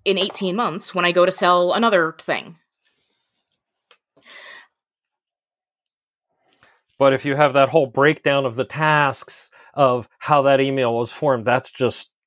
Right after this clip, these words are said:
Speaker 2: cruft at that point.
Speaker 1: Exactly. I, like,
Speaker 2: Mm-hmm.
Speaker 1: I need the emails themselves. I don't need c-, come up with a, a, you know, come up with a series of subject lines, write
Speaker 2: Right.
Speaker 1: out the first draft.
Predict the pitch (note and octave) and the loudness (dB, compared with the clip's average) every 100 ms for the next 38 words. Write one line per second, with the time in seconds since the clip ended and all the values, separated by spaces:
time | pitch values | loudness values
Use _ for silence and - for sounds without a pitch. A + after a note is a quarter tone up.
0 | _ - - A#2+ A2 - G2+ - E2+ - | _ -6 2 4 4 -2 -4 -4 -6 -8
1 | E2 - _ _ _ _ A3+ A3 G3 D#3 | -8 -10 _ _ _ _ -4 -2 -2 -2
2 | D#3 - G#3 G#3 - - B2 D3 A3 A#3 | -4 -2 0 -2 -2 -8 -2 0 0 -2
3 | G#3+ A3+ A#3+ A#3 G#3+ F#3 F#3 G3+ D3 C3 | -4 -4 -2 0 -2 -4 -6 -2 -2 0
4 | F3+ F#3 F#3+ F#3+ F#3 E3+ - - _ _ | -2 -2 -2 -2 -2 -4 -12 -20 _ _
5 | _ _ _ _ _ _ - - E3+ D3 | _ _ _ _ _ _ -18 -6 -4 -2
6 | C#3 F#3 A3 G#3 - F#3 F#3 - _ _ | 0 -2 -2 -6 0 2 2 0 _ _
7 | _ _ _ _ _ _ _ _ - G3 | _ _ _ _ _ _ _ _ -2 0
8 | F3 A3+ A3 A3 G3+ - A3+ G#3+ G3 G#3 | 0 -2 0 0 -2 -4 -2 0 2 0
9 | G3 - F3+ F3 F3 E3 - - - F#3+ | -2 0 2 4 2 0 -8 -18 -6 -4
10 | D#3+ C#3+ - - - - - - _ _ | -4 -8 -10 -18 -16 -14 -12 -12 _ _
11 | _ - - F3+ F3 C#3+ F3 G#3+ - G#3 | _ -20 -2 0 4 2 0 -6 -2 -2
12 | G#3+ A3 A3 C#3+ C#3+ - - | -2 -4 -2 -2 -6 -14 -16